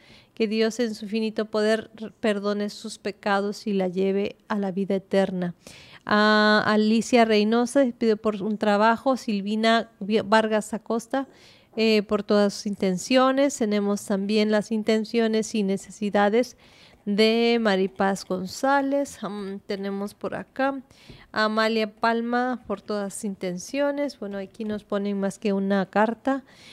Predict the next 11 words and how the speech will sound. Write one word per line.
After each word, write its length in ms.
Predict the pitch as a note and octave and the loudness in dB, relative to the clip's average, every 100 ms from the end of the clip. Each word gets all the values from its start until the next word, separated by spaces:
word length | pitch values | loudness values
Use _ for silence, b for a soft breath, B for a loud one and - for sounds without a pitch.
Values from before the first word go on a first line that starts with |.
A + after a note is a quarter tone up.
| B B | B B
Eh, 460 | G3+ G#3 G3+ G3 G3 | -4 -2 0 0 -2
no, 140 | F#3+ - _ _ - - - | -4 -8 _ _ -20 -16 -6
tenemos 720 | F#3+ G3+ G3+ G3+ G3+ G#3 - | -4 -2 -2 -2 -4 -6 -6
por 200 | G3+ F#3 | -4 -2
acá 500 | F3 _ B3 C4 C4+ C4+ A#3+ B B B B B B | -4 _ -2 -2 -2 -8 -12 B B B B B B
las 340 | A3 A3 G#3 A#3 | -2 0 0 -4
intenciones 800 | A3 A3 G#3 - A3+ G#3 G#3+ G#3 | -4 -4 -4 -4 -2 -2 -2 -2
de 320 | G#3+ G3+ G3 | -2 0 -2
Maripaz 880 | F#3+ G3 F#3 - G#3+ A3+ A#3+ - - b b b b | -2 -2 -4 -2 0 0 0 -4 -8 b b b b
Sánchez, 800 | - C4 C4+ C4+ - D4 D4+ - - | -4 0 0 -2 -4 -2 -2 -2 -2
am, 320 | G#3+ G#3 | 0 -2